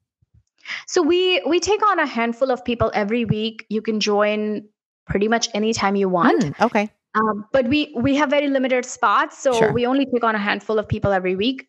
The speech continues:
Speaker 1: And
Speaker 2: Okay.
Speaker 1: then, um, you start as soon as you enroll and then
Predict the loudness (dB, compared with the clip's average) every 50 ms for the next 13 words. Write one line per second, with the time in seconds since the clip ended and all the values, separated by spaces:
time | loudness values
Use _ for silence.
0 | _ -4 0 0 2 2 2 0 2 2 2 0 0 -2 -4 -6 -8 -10 -14 _
1 | -4 -2 2 2 4 4 4 2 0 -2 -6 -10 _ -8 -6 -4 -4 -4 -2 0
2 | 2 2 2 0 -2 -8 _ _ _ _ _ -8 -8 -8 -4 -2 0 0 0 0
3 | -2 -2 -2 -2 -2 0 2 2 2 2 0 -2 -2 -2 0 0 0 0 0 0
4 | 0 -2 -2 -6